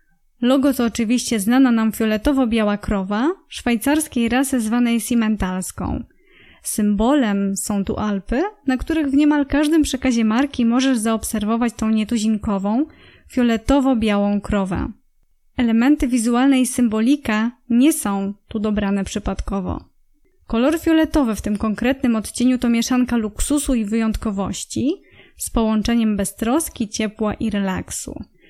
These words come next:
co świetnie oddaje charakter marki. Obłe wykończenia zastosowane w logotypie i kształty, tak jak łaty na krowie czy wykończenia grafik reklamowych, stymulują delikatność wyrobu,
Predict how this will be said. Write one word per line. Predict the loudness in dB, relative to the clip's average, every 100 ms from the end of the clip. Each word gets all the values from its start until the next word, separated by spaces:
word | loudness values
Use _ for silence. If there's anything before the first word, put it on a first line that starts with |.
| _
co | -4 -4
świetnie | 0 -2 0 0
oddaje | 0 0 0
charakter | 0 -2 -4 -2 -2
marki. | 2 0 -2 -6 -8 -10 -12 _ _ _ _ _ _ _ _
Obłe | -2 2 2
wykończenia | 2 0 2 2 2 0 0 -2 -2
zastosowane | -4 -4 -4 -2 2 2 2
w |
logotypie | -2 -2 -2 -2 0 -2
i | 0 -4 -4
kształty, | -10 -2 2 2 0 -6 -6
tak | -6 -8
jak | -6
łaty | -4 0 0 0 0
na | 0
krowie | -2 -2 -2 -4
czy | -4
wykończenia | -4 -2 -2 0 0 0
grafik | 0 -2 -4 -8
reklamowych, | -8 -6 -4 -4 -2 -2 -4 -6 -20 -20 -20 _
stymulują | -4 0 2 4 4 4 2
delikatność | -2 -4 -2 0 2 0 0
wyrobu, | 0 0 0 0 -2 -4